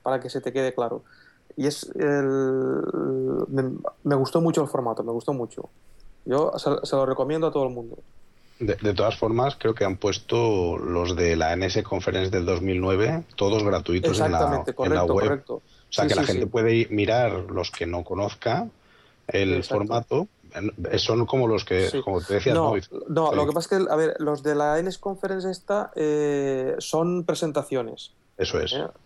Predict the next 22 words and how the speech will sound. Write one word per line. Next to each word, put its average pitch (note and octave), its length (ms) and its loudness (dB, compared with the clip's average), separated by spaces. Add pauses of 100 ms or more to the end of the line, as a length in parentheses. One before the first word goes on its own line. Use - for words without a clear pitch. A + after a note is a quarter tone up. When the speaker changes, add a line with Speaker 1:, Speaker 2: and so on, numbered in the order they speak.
Speaker 2:
Mm. B2 40 0
Speaker 1:
Exacto, C3+ 380 -2
pero C#3+ 160 4
el C#3+ 80 2
que D#3 100 -2
yo E3+ 100 2
te F#3 100 0
digo G3 180 2
no G3 80 2
son F3+ 160 -2
presentaciones. C3 800 -4 (300)
Speaker 2:
Sí, - 140 0
Speaker 1:
El, B2+ 60 6
Speaker 2:
sí. B2 560 2 (240)
Speaker 1:
el A#2+ 100 -2
de B2 80 2
Core E3+ 220 2
Data F3+ 320 2
y E3 100 0
el D#3+ 200 2
de D3+ 800 2
Learning C#3+ 1080 -2